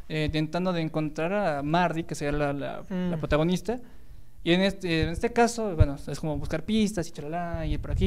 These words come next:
Speaker 1: ir por allá, ir en búsqueda de ella. O sea, igual me, me, me basé mucho en ese estilo eh, dete-, detectivesco de Scooby-Doo.
Speaker 2: Ok.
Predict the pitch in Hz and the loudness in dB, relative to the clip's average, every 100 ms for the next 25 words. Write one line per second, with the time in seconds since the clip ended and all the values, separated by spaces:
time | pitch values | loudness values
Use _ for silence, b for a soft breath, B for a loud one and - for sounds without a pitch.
0 | 175 160 - - 160 160 151 147 151 180 | 6 8 10 8 6 -2 0 0 4 4
1 | - 143 139 175 185 B B B - - | 4 0 -2 -2 -2 B B B -4 -4
2 | 143 165 202 190 165 151 147 151 156 214 | 2 2 2 2 2 2 2 2 4 4
3 | 214 220 233 226 - 208 208 190 - - | 4 6 4 4 2 4 4 2 -2 0
4 | - - 151 147 143 143 - - 151 - | 0 0 -2 -2 -4 -8 -10 0 0 0
5 | 156 - 165 165 180 - 262 277 165 156 | -6 0 4 6 4 4 4 6 6 4
6 | 156 - - 165 165 262 - - - - | 2 4 12 12 12 4 -4 -2 -2 2
7 | 151 | 4